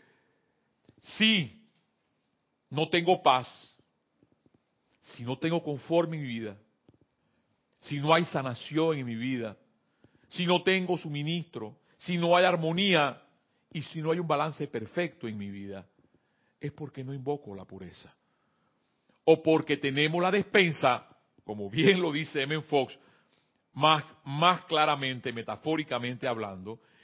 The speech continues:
llena de ratones y de cucarachas. Porque cuando hay una despensa, des-, parafraseando M. Fox, y está pulcra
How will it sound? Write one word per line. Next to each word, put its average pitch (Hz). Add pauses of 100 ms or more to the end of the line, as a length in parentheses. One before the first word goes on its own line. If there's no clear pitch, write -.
(140)
llena 156 (200)
de 160
ratones 156
y 151
de 156
cucarachas. 175 (1500)
Porque 165
cuando 143
hay 180
una 247
despensa, 185 (540)
des-, - (120)
parafraseando 131
M. 165
Fox, 113 (2250)
y 120
está 135 (560)
pulcra 120